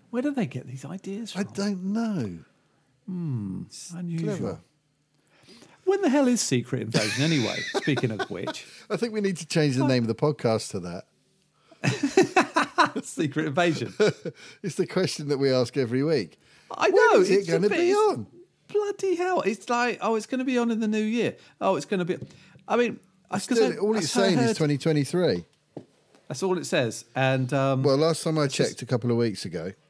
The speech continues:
Speaker 1: No, they're still saying that. Twenty twenty-three. And
Speaker 2: Probably
Speaker 1: I
Speaker 2: be
Speaker 1: think 'cause
Speaker 2: bloody New
Speaker 1: Marvel
Speaker 2: Year's Eve.
Speaker 1: <laughs> Yeah. Marvel's has been pushed back again, hasn't it?
Speaker 2: Yeah.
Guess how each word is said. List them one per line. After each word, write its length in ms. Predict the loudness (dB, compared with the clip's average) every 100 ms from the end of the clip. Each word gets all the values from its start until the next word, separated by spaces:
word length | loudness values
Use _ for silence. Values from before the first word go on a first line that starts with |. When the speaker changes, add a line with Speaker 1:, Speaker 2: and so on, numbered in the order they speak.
| -4
Speaker 1:
No, 260 | -2 -2 -4
they're 140 | -10 -10
still 320 | -8 -8 -6
saying 380 | -4 -4 -2 -6
that. 180 | -8 -12 _ _
Twenty 240 | -4 -4
twenty-three. 580 | -4 -6 -6 -8 -8 -10 -16 _ _ _ _ -20 _ _ _ _ -6
And 360 | -2 -2 -4 -6
Speaker 2:
Probably 180 | -2 0
Speaker 1:
I 40 |
Speaker 2:
be 60 | 0
Speaker 1:
think 120 | 2
'cause 80 | 2
Speaker 2:
bloody 160 | 2 2
New 60 |
Speaker 1:
Marvel 320 | 2 4 4 2
Speaker 2:
Year's 140 | 2
Eve. 340 | 0 0 -4 -12
Speaker 1:
<laughs> 40 | _ _ _ _ _ _ _ _ _ _ -2
Yeah. 220 | 0 0 -8 _ _ -8
Marvel's 380 | 0 0 2 -2
has 80 | -2
been 180 | -4 -4
pushed 240 | -6 -8
back 220 | -10 -10
again, 240 | -14 -12 -8
hasn't 240 | -6 -6 -8
it? 120 | -10 -4
Speaker 2:
Yeah. 240 | -4 -4